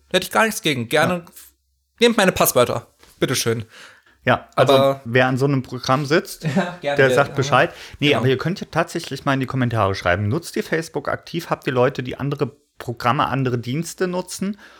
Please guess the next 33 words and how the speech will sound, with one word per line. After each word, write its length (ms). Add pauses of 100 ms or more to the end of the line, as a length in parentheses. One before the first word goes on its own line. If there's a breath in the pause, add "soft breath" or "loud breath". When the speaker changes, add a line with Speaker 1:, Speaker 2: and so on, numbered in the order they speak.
(140)
Speaker 2:
um 180
sich 300
zu 100
kontaktieren, 800
um 320
in 180
Kontakt 400
zu 140
bleiben? 500 (340 loud breath)
Gibt 220
es 120
welche, 300
die 60
noch 260
gar 220
keinen 220
Facebook 440
haben 160
in 100
eurer, 600
in 200
eurem 480
Bekanntenkreis? 920 (340 loud breath)
Oder 200
wie 80
ist 200
das? 220 (320 loud breath)
Weil 160
ich 120
hatte 180
zum 140
Beispiel 300
einen 340